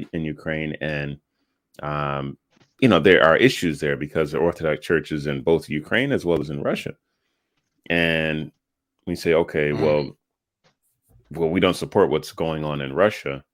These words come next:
Speaker 1: How do you show that you're not supporting it, you know? Um,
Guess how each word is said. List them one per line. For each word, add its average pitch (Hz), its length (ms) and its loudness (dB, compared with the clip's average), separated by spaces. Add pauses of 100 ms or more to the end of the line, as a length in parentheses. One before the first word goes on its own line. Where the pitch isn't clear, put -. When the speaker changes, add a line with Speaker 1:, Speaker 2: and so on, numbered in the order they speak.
Speaker 1:
How 98 240 0
do 87 100 0
you 82 120 0
show 107 380 2
that 69 160 -4
you're 76 120 -4
not 76 200 -8
supporting - 420 -12
it, - 100 -16 (120)
you 67 80 -12
know? 71 140 -10 (800)
Um, 69 640 -10